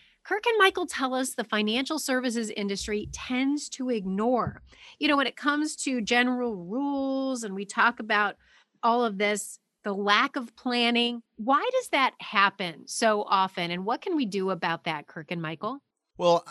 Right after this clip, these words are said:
Speaker 2: <sighs> I think, Megan, because we have these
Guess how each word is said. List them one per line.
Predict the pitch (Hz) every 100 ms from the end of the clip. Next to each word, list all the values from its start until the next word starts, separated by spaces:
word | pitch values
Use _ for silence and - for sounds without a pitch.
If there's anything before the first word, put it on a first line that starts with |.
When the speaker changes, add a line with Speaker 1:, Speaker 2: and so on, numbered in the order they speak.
| - _ - 151
Speaker 2:
<sighs> | - - - - -
I |
think, | 139 240 240 - - - -
Megan, | 139 139 139 135 127 120
because | 131 123 - - 190 214 208 - 165
we | 151 151
have | 131 143 139 139 120
these | 120 120 113 104 -